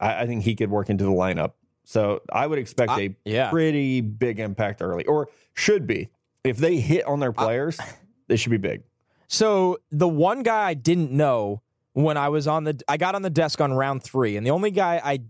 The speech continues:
Speaker 2: hadn't watched was Tracy Walker. So I was cutting up footage, uh, th-, early this week because it, it was actually for when Louisiana Lafayette played, um, A and M.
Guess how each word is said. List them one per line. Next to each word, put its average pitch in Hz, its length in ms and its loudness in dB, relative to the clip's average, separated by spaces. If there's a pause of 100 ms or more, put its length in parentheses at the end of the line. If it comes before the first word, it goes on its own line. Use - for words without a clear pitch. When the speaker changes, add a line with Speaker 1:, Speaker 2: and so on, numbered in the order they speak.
Speaker 2:
hadn't 151 340 -2
watched 127 460 0
was 127 160 -2
Tracy 131 400 0
Walker. 135 460 -2 (460)
So 170 300 2
I 156 120 2
was 151 180 0
cutting 180 360 0
up 165 160 2
footage, 147 560 0
uh, 123 320 2
th-, 113 120 -4 (100)
early 147 240 2
this 131 300 -2
week 135 540 0
because 120 840 0
it, 117 180 0
it 123 80 2
was 117 160 2
actually 120 540 0
for 113 540 -2 (540)
when 143 580 0
Louisiana 139 500 2
Lafayette 123 540 0
played, 117 640 0
um, 104 580 0
A 147 140 -2
and 131 100 -6
M. 95 240 -12